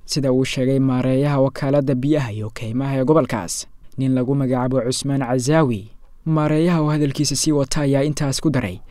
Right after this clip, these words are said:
in gobolkan ay hadda ka jiraan dabaylo xooggan oo ay wehelinayaan heerkul aad u sarreeyo, taasoo caqabad weyn ku ah in wax laga qabto dabka.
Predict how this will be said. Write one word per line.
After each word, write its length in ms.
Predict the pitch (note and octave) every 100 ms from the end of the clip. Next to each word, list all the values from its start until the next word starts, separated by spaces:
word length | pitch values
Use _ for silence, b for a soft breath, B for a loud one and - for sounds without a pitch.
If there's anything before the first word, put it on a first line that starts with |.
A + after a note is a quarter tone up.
| B B -
in 140 | C3+
gobolkan 460 | C3+ C#3 C3 D3+ C#3
ay 100 | C3+
hadda 280 | C#3 C#3+ -
ka 120 | D3+
jiraan 320 | C3+ D3 C3+
dabaylo 300 | C3 C#3 E3
xooggan 420 | E3+ C3 A#2+ G#2 - B B -
oo 80 | D#3+
ay 140 | D#3
wehelinayaan 640 | D#3 D#3 F3 F3 D3+ D#3 C#3+
heerkul 440 | C3+ C3 - F3
aad 200 | F3 E3+
u 40 | F3+
sarreeyo, 460 | C#3 A#2+ G2 - - - - - -
taasoo 380 | - F3 F3 F3
caqabad 380 | D3+ D3+ D#3 D3
weyn 260 | E3 D3
ku 220 | D3 D#3+ A#2
ah 100 | G#2+
in 120 | C3
wax 140 | C3+ -
laga 140 | C3 C3+
qabto 240 | F#3 -
dabka. 500 | C#3 E3+ - G2+ -